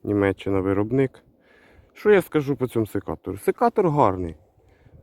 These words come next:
Без проблем. Ріже все. Ріже й тридцять міліметрів. Без питань. Але, ну, як на мене, один його мінус, його вага.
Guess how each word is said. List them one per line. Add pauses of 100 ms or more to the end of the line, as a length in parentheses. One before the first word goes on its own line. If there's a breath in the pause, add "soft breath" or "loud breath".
(220)
Без
проблем.
Ріже
все. (480 loud breath)
Ріже
й
тридцять
міліметрів. (100)
Без
питань. (100)
Але, (1000 loud breath)
ну,
як
на
мене,
один
його
мінус,
його
вага.